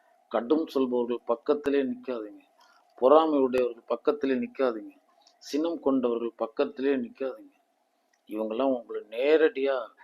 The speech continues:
ஹிதச்சத்ருக்கள், இதமான எதிரிகளா இருப்பான். உன் குடும்பத்திலே இருப்பான்,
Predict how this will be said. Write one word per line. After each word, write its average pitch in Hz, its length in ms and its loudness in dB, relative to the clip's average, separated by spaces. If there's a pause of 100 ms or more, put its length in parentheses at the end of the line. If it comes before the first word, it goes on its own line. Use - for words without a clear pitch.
(340)
ஹிதச்சத்ருக்கள், 147 920 0
இதமான 151 640 4
எதிரிகளா 135 440 2
இருப்பான். 117 280 0
உன் 113 200 -8
குடும்பத்திலே 147 640 2
இருப்பான், 120 400 -2